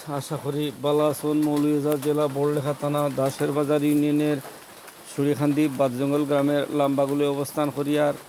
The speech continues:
এই লাম্বাগুলোর যে পাশে যে রাস্তাটা আছে, আদমপুর থেকে দাসের বাজার, সুরিখান্দি, বাদেজঙ্গল, গোয়ালটা বাজার, বড়লেখা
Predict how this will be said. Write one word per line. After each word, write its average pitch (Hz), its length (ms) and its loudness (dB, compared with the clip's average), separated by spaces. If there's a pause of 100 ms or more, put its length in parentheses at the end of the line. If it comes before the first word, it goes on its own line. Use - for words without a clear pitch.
(680)
এই 143 100 6 (100)
লাম্বাগুলোর 143 680 2 (520)
যে 147 140 4 (1080)
পাশে 143 260 2 (100)
যে 147 80 4 (120)
রাস্তাটা 147 420 0 (100)
আছে, 143 200 -2 (320)
আদমপুর 143 500 0 (160)
থেকে 147 260 2 (880)
দাসের 131 400 2 (100)
বাজার, 143 440 2 (360)
সুরিখান্দি, 139 840 0 (520)
বাদেজঙ্গল, 139 800 2 (300)
গোয়ালটা 123 460 2
বাজার, 143 400 2 (580)
বড়লেখা 143 600 2